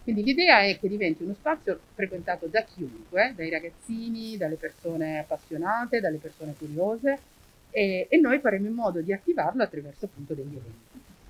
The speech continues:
Questo nel piano, nel piano terra. Nel primo piano verrà collocata per due anni un'opera d'arte di cui ancora non diciamo nulla, ma un'opera d'arte di grande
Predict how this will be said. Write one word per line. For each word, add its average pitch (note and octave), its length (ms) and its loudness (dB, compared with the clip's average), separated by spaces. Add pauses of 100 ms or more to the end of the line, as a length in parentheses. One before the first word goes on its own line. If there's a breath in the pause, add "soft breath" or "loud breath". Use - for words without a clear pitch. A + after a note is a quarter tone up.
(140)
Questo E4 280 4
nel A3 160 4 (140)
piano, E3 340 2 (120)
nel F3 160 -4
piano C#3 260 -4
terra. - 320 -16 (440)
Nel E4 220 6
primo C4+ 240 2
piano A3 400 2
verrà G3 320 4
collocata F3+ 480 0
per A#3+ 180 -4
due F#3+ 200 -2
anni D3+ 400 -4
un'opera D#3+ 340 -6
d'arte D#3 360 -8
di C#3 120 -20
cui D#3 120 -6
ancora D3+ 340 -10
non - 160 -12
diciamo D3 320 -16
nulla, C#3 400 -2
ma A3+ 80 -2
un'opera D#3+ 280 -4
d'arte E3+ 260 -6
di D#3 100 -18
grande E3+ 520 -6